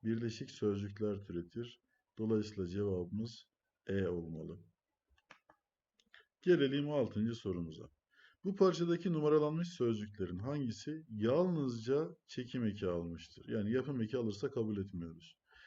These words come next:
Kimi zaman şiirimizi bir solukta yazdığımızı, arkadaşlar, soluk, soluk, solmak, soluk, solukta.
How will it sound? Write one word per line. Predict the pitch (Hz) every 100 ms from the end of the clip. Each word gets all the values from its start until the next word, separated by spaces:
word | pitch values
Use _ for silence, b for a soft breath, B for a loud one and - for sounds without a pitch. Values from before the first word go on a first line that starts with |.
| B -
Kimi | 175 185
zaman | 170 147 120
şiirimizi | 110 - 135 120 107 110 131 123
bir | 143 156
solukta | - 131 123 117 - 123
yazdığımızı, | 107 101 95 95 90 85 82 80 90 110 _ _ _ -
arkadaşlar, | 110 104 95 87 - 98 113 - - _ _ _ _
soluk, | - - 120 123 - - - _ _ _ _ _ _ _ _ _ _ _ _ _
soluk, | _ - 110 110 107 107 - - _ _ _ - - _ _ _ _ _ _ _ _ _ _ _ _ _ _ _ _ _ _ _ _ _ _ _ _ _ _ _
solmak, | - - 101 92 90 101 101
soluk, | - 98 98 101 - _ _ _
solukta. | - 95 98 - - 90